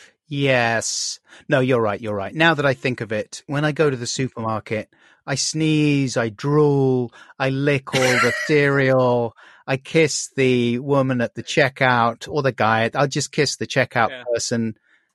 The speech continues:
Speaker 1: And it's very, it's, there's a lot of saliva. So it's just as well that I'm not
Speaker 2: Gotta be careful.
Speaker 1: doing the shop. Uh, we ran
Speaker 2: Yeah.
Speaker 1: out of toilet paper ages ago, though. So
Speaker 2: Did you?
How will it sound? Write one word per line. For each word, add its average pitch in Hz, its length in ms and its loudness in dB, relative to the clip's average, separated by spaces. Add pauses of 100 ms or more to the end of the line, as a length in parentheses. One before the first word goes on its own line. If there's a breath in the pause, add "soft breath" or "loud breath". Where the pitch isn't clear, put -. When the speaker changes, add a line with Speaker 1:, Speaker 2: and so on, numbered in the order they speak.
Speaker 1:
And 131 160 0
it's 127 220 -4
very, 117 580 2
it's, 135 420 -6
there's 127 140 -4
a 120 60 2
lot 113 180 2
of 98 80 -6
saliva. 104 560 -2
So 117 340 2
it's 117 140 0
just - 240 -2
as - 140 -10
well 101 200 -2
that 98 120 -6
I'm 98 180 -6
not 101 80 -4
Speaker 2:
Gotta 139 120 -4
be 123 80 -6
careful. 101 380 -8 (300)
Speaker 1:
doing 110 260 -2
the 107 80 -12
shop. - 420 -2 (400 loud breath)
Uh, 127 220 2
we 170 160 2
ran 160 220 4
Speaker 2:
Yeah. 151 80 4
Speaker 1:
out 143 80 0
of 127 100 -8
toilet 147 300 0
paper 120 260 -2
ages 127 240 2
ago, 107 240 -2
though. 107 140 -4
So 131 520 2
Speaker 2:
Did 156 140 2
you? 123 200 2